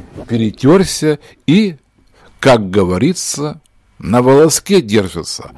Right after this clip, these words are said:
А врал. «Все наверх!» скомандовал я. Лом и Фукс выскочили на палубу, стоят, ждут моих распоряжений. Но распорядиться было нелегко. Тут, сами понимаете, нужно бы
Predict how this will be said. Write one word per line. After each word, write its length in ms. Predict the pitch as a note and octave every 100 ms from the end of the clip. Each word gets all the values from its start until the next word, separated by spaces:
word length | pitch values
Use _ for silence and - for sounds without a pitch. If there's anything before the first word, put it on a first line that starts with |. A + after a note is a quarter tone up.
| -
А 160 | - A2
врал. 640 | F2 - D3 G3 C#3+ - _ _ _ -
«Все 360 | - - D3+ B2+
наверх!» 440 | G2 F2 E3 D3+
скомандовал 800 | - - G#2+ F#2+ D#2+ C2+ A#1+ A1
я. 240 | A#1+ G1+ - - G#2
Лом 400 | C3 A3 D#3+ G#2+
и 20 |
Фукс 540 | - C#3+ C#3+ - - _ - -
выскочили 580 | A2 E3+ - A2+ F#2+ F2
на 160 | D#2
палубу, 640 | - B2 D3 C#3 B2 A#2 - - -
стоят, 640 | - G2 F2 A#2+ D3+ _ _
ждут 400 | G2 F#2 F#2 A2+
моих 320 | F#2 F2+ G#2+
распоряжений. 720 | F2 - E2+ D#2+ C#2 B1+ A#1 - _ _ _ _ _ - _ - -
Но 160 | G#2 A2+
распорядиться 760 | A2 A#2 A#2 B2+ F3 - C3
было 240 | B2 C#3 D3
нелегко. 600 | D3+ D3+ - - - - - _
Тут, 200 | - F#3+
сами 320 | - F#3 C3+
понимаете, 840 | F#2+ E2+ E2 C#2 G#1+ - - - - - -
нужно 580 | - G2 C#3 D#3 C#3 D3
бы 280 | B2+ D3+